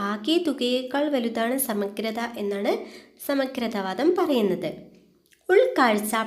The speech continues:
പഠനം, അന്തർദൃഷ്ടി പഠനം, ഇൻസൈറ്റ്ഫുൾ ലേണിംഗ് എന്നിവയ്ക്ക് ഈ ചിന്താധാര കൂടുതൽ പ്രാധാന്യം നൽകി. ഉൾക്കാഴ്ചാ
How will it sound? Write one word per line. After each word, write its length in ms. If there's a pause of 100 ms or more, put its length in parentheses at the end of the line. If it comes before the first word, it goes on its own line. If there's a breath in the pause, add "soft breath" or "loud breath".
പഠനം, 380 (460)
അന്തർദൃഷ്ടി 760 (100)
പഠനം, 360 (380)
ഇൻസൈറ്റ്ഫുൾ 800
ലേണിംഗ് 360 (460 loud breath)
എന്നിവയ്ക്ക് 540 (240)
ഈ 20 (200)
ചിന്താധാര 600 (240)
കൂടുതൽ 480 (140)
പ്രാധാന്യം 640
നൽകി. 340 (2000 soft breath)
ഉൾക്കാഴ്ചാ 760